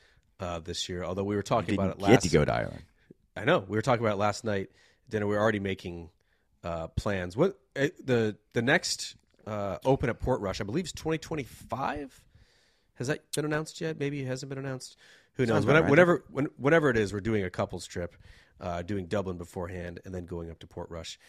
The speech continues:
Speaker 1: Uh, and Artie cannot wait for that in a few years' time. If you've never been, just an absolutely wonderful country. Uh, so much to do, so much to experience. Let's go negative, Rex.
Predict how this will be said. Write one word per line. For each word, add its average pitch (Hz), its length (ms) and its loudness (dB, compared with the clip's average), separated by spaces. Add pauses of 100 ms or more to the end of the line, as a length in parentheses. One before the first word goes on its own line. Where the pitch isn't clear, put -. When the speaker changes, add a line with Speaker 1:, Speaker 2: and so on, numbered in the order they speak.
(260)
Speaker 1:
Uh, 92 40 -10
and 82 260 -6 (120)
Artie 90 280 -2
cannot 90 480 -8
wait 92 180 -8
for - 140 -14
that 85 300 -8 (320)
in 95 100 -4
a - 20 -6
few 90 200 -6
years' 85 180 -8
time. 82 260 -10
If 101 100 -6
you've 98 160 -4
never 123 220 6
been, 82 280 -10 (300)
just - 140 -10
an 87 160 -10
absolutely 85 540 -6 (320)
wonderful 98 520 2
country. 82 480 -10 (400)
Uh, 82 160 -2
so - 200 -2
much 104 220 -4
to 92 80 -8
do, 87 320 -6 (280)
so - 220 -4
much 87 320 -8
to 80 320 -8 (420)
experience. - 400 -2
Let's 190 160 6
go 277 120 12
negative, 175 460 6
Rex. 95 280 -8